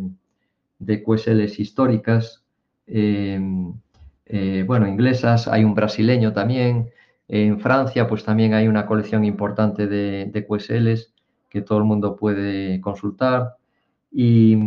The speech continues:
y luego, pues, eh, hay algunos blogs,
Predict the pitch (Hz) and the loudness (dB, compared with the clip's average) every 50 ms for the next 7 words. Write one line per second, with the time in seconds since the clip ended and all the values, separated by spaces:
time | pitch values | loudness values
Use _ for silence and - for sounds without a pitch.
0 | 104 104 101 95 - - _ - 131 127 135 135 139 135 - 135 117 110 110 - | -2 -4 -8 -12 -16 -12 _ 0 2 4 4 4 2 2 2 2 2 0 0 -4
1 | - _ - 113 110 104 104 104 104 101 104 101 - - 120 117 120 120 120 117 | -10 _ -2 0 2 2 2 2 0 0 -2 -6 -4 0 2 2 4 4 4 2
2 | 120 123 120 117 110 113 - 127 131 127 117 - - - | 2 2 2 2 0 0 0 0 0 0 0 -2 -6 -14